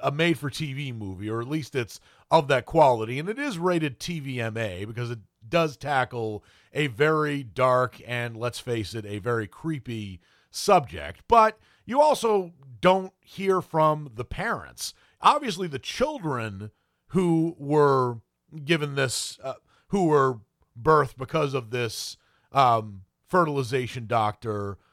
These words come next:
had something to complain about. But what about the mothers? You don't really hear very much from them either, which is why Our Father gets my rating of a flunk out. This is probably the worst documentary I've seen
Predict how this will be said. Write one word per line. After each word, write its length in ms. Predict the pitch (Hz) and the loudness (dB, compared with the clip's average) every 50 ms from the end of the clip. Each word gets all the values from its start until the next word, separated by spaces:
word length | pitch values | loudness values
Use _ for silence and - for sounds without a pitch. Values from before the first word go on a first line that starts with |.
| _ _ | _ _
had 200 | _ 147 151 139 | _ 2 2 2
something 300 | 117 151 160 143 131 135 | 2 -2 -4 -2 -2 -6
to 80 | 123 120 | -8 -6
complain 400 | - 123 - - 120 123 117 117 | -10 -10 -10 -8 -6 -6 -4 -4
about. 280 | 113 107 123 147 160 147 | -2 0 0 0 0 0
But 80 | 180 | 0
what 140 | 175 226 269 | 0 0 0
about 460 | 285 285 277 262 247 240 233 247 - _ _ _ _ _ | 2 0 2 2 4 4 2 2 -2 _ _ _ _ _
the 120 | - 165 185 | 0 0 0
mothers? 720 | 165 165 233 269 214 135 87 76 69 65 - - - - _ _ _ _ _ | 4 4 2 2 2 -4 -12 -14 -16 -14 -12 -12 -12 -12 _ _ _ _ _
You 100 | 156 196 | 2 4
don't 160 | 247 277 277 | 4 4 2
really 160 | 262 262 240 | 0 -6 -8
hear 200 | 180 175 226 233 | -8 -4 -4 -2
very 220 | 208 202 214 214 214 | 2 2 2 2 2
much 300 | 190 180 196 202 - - | 0 0 -2 -2 -2 -8
from 480 | - - 190 196 196 196 190 190 180 - _ _ _ _ | -6 0 2 2 2 2 0 -4 -10 -12 _ _ _ _
them 320 | 113 123 185 214 220 208 190 | -4 0 0 0 0 -2 -4
either, 400 | 165 214 240 233 165 104 82 82 | -10 -8 -8 -6 -8 -8 -10 -8
which 180 | 104 123 131 135 | -6 -6 -4 -6
is 140 | 156 120 | -6 -6
why 480 | 120 165 196 214 220 214 214 214 214 185 - _ _ _ _ _ | 0 2 4 4 6 6 4 2 0 -4 -8 _ _ _ _ _
Our 280 | - 185 214 240 233 190 | 2 4 4 4 2 2
Father 380 | - 196 190 185 185 175 175 | 4 4 6 6 6 4 0
gets 260 | 147 139 170 165 165 | 0 0 -2 -2 -2
my 120 | 151 151 143 | -2 -2 -2
rating 400 | 143 135 135 135 131 131 131 127 | 0 0 0 -2 -2 -4 -6 -4
of 260 | 113 117 120 120 113 | 0 2 2 2 0
a 140 | 113 110 110 | -2 -8 -8
flunk 480 | - _ _ 110 110 127 143 131 - | -8 _ _ -6 -2 -2 -2 -2 -4
out. 360 | 107 85 62 57 60 - - - _ _ _ _ | -10 -10 -10 -12 -14 -16 -20 -20 _ _ _ _
This 180 | - 180 226 220 | -2 -2 0 0
is 100 | 233 214 | -2 -6
probably 600 | - - 214 214 202 190 180 170 156 160 160 151 | 0 4 6 6 6 6 4 -2 -2 -2 -2 0
the 120 | 135 131 | 0 -2
worst 420 | 120 117 107 131 175 185 160 - - | -2 -2 -2 -2 -2 -2 -2 -4 -2
documentary 680 | 160 151 143 135 - 139 123 120 123 113 120 117 113 110 | 0 0 0 0 -2 -4 -8 -8 -8 -8 -8 -6 -4 -6
I've 120 | 107 87 | -6 -6
seen 560 | - - - 147 147 131 120 113 110 110 110 | -8 -10 -8 -8 -8 -8 -8 -10 -12 -12 -14